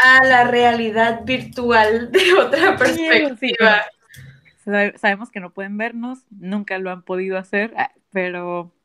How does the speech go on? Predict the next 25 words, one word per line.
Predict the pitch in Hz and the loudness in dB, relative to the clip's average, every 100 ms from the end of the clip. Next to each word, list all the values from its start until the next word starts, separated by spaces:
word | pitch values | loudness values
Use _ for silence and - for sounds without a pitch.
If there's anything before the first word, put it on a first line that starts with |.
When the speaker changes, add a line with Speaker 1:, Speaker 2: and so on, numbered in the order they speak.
| _ _ | _ _
Speaker 2:
esta | 196 202 208 | -8 -2 -2
vez | 226 | -2
Valentina | 214 190 175 185 | -4 -6 -6 -6
y | 185 | -4
yo | 190 196 | -4 -4
estamos | 202 202 214 | -8 -6 -6
haciendo | 196 175 | -4 -2
el | 190 | -2
primer | 180 170 175 | -2 -4 -4
episodio | 196 - 202 - 175 180 196 - _ - - _ _ | -6 -6 -8 -4 -4 -4 -6 -12 _ -20 -20 _ _
por | 220 | 0
videollamada | 220 196 190 180 170 170 185 220 - | 0 -2 -4 -8 -10 -8 -4 -6 -6
y | 180 180 | -8 -10
esto | - 196 | -10 -14
es | 185 _ _ _ _ _ | -14 _ _ _ _ _
muy | 190 202 214 233 247 220 | -10 -4 2 4 4 4
extraño, | 208 _ - 190 185 185 | -2 _ -8 -6 -6 -8
así | 190 202 | -8 -10
muy, | 190 202 214 208 | -10 -10 -8 -8
muy | 196 202 | -8 -8
extraño. | 196 - 185 185 170 170 _ _ _ - | -10 -12 -14 -12 -16 _ _ _ _ -6
Ay, | 208 | -6
me | 196 | -6
siento | 196 175 196 | -12 -8 -8
rara | 196 185 165 | -6 -8 -8